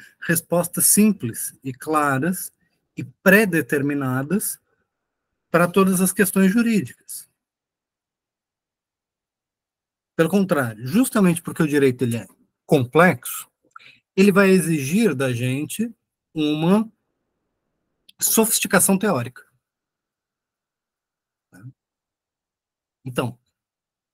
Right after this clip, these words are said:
uma formação mais aprofundada em teoria do direito serve para nos preparar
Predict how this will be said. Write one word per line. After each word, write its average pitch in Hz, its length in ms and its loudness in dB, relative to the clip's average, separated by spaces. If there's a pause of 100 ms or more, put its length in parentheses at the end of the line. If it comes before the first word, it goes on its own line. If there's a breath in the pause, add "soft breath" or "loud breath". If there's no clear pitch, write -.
(400)
uma 196 140 6
formação 170 640 -2
mais 185 320 0
aprofundada 131 960 -4 (540)
em 208 160 4
teoria 131 400 2
do 117 140 -8
direito 151 580 -4 (840)
serve 139 520 0
para 139 220 -2
nos 151 240 -2
preparar 147 840 -2